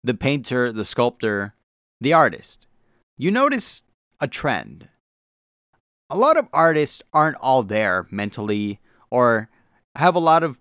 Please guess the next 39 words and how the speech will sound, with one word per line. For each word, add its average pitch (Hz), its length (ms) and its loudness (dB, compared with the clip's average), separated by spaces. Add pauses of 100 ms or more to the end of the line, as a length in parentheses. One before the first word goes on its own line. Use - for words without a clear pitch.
unique 135 380 0
quirks - 380 -2
about 113 380 2
them 117 280 -4
that 110 240 -2
people 202 260 0
will 170 120 2
look 139 240 0
at 127 80 -2
and 113 100 -10
think 127 260 -6
they 127 120 -2
stand 151 360 -2
out, 139 360 2 (340)
but 165 100 0
in 185 80 0
a 175 40 -2
good 240 240 4
way. - 220 -14 (1400)
And 127 80 -8
welcome 156 200 -4
back 190 220 2
to 165 80 -6
the 156 120 -4
Meatweed 143 160 -6
Podcast, 135 680 -2
where 131 180 0
today 160 400 -2
we 139 220 -4
have 127 520 0 (240)
discovered, 127 680 -2 (380)
or 110 260 2
at 104 120 -6
the 113 60 -10
very 123 160 0
least 120 220 -2
we've 143 100 -4
known 233 220 0
about, 92 380 -2